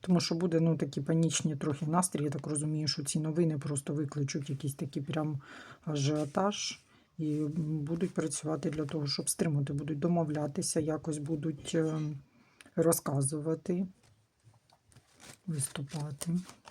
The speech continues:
Люди будуть, да, досить страшно, важко. Прям цілими компаніями. Ну, я маю в виду для якихось організацій, для якихось суспільних проєктів.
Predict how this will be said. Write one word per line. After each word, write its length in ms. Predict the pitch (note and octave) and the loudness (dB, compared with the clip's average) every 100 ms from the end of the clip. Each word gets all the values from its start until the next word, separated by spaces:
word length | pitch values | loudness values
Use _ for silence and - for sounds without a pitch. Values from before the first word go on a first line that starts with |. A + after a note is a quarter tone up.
| - - - - - - - _ _ _ _ _ F3 C3+ - E3 | -2 -2 -10 -12 -10 -16 -16 _ _ _ _ _ -8 -8 -6 -2
Люди 240 | E3 F3+ | 0 2
будуть, 380 | F#3+ F#3+ F#3+ - - | 2 2 -2 -4 -4
да, 260 | F3+ E3 E3 - - | -2 -2 -4 -6 -10
досить 420 | F3+ D#3+ E3 F3 C3+ | -4 0 0 0 -4
страшно, 560 | - E3+ E3+ - F#3 | -2 0 2 4 2
важко. 680 | D#3 D3+ D#3+ - - - E3 E3 _ - - - - - - _ - | 0 0 0 -2 -2 -2 -2 -4 _ -20 -18 -18 -20 -20 -20 _ -4
Прям 280 | D#3+ D#3 | -2 -2
цілими 420 | D3 F3 D#3+ D#3+ D3+ | -2 0 2 2 0
компаніями. 800 | E3 C#3+ D#3+ E3 D#3+ D#3 D#3 E3 | 0 0 2 2 2 0 0 4
Ну, 100 | E3+ | 4
я 100 | D#3+ | 4
маю 220 | D#3+ D#3+ | 4 2
в 20 | |
виду 200 | D3 C#3+ | 0 -2
для 180 | D3+ E3 | -2 0
якихось 400 | D#3 D3 - C3+ | -2 -2 -2 -2
організацій, 1000 | E3+ C#3 D#3+ D#3+ D3+ E3 E3+ - E3 F3 - - - - - - | -2 0 2 2 4 4 4 -2 -2 -4 -8 -18 -18 -18 -20 -8
для 760 | D3 C3+ D#3 D#3 D#3 D3+ D#3 D#3 C#3 - _ _ _ _ | -6 -2 0 0 0 0 -2 0 -2 -4 _ _ _ _
якихось 400 | E3 C3+ D#3 C#3 | -4 -2 -2 -2
суспільних 1080 | - - - - - E3 D#3 D#3 D#3 - - - _ _ _ _ _ - _ _ _ _ - - - - - - | 0 2 2 0 -2 -2 0 0 0 -4 -12 -20 _ _ _ _ _ -20 _ _ _ _ -18 -16 -16 -18 -16 -12
проєктів. 960 | - D3+ D3 D#3 E3 - - D3+ - - | -4 -2 2 2 2 -2 -4 0 0 -2